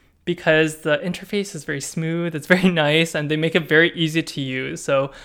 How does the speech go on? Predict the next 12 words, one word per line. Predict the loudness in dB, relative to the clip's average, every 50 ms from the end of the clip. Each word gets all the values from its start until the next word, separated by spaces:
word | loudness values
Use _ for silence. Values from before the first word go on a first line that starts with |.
| -20 -20 -20 -20 _ _ _ -10 _
uh, | -6 -6 -6 0
Wealthsimple | 4 4 4 4 2 0 0 2 2 0
is | 0 0
really | -2 0 0 0 -2
great | -2 -2 -2 -2 -2
for | -4 -4 -2 0 -2 -2
beginners. | -4 -6 -10 -8 -8 -6 -4 -2 -2 -2 -2 -2 -8 -14 -16 _ _ _ _ _ _ _ _
I | 0 2
will | 2 2 0 0
say, | -2 -2 0 2 2 4 2 0 -2 -6 -8 -4
though, | -2 0 0 0
that | 2 2 2 2 2 0 -6 _ _